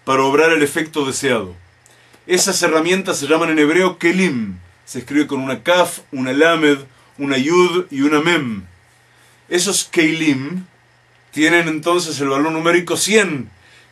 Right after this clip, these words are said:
porque las kelim son las sefirot, y esos cien no son otra cosa que las diez sefirot que incluyen diez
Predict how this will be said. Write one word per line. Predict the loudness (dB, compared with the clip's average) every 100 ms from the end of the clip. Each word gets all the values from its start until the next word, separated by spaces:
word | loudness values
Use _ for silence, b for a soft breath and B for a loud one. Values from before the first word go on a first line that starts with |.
| _
porque | -8 -6 -4
las | -2 -4
kelim | -2 0 2 2 0
son | 0 0
las | 0 -2
sefirot, | -4 -4 2 2 0 -12 _ b b b b b
y | 2
esos | 2 2 -2
cien | 0 2 2 0 -6 -4
no | -4
son | -2 -2
otra | 0 0 -2
cosa | -6 -4 -4 -6 b b -4
que | 0
las | 0 0
diez | 0 0
sefirot | 0 2 2 2
que | 2 -2
incluyen | 0 -2 0 -2
diez | 0 0 0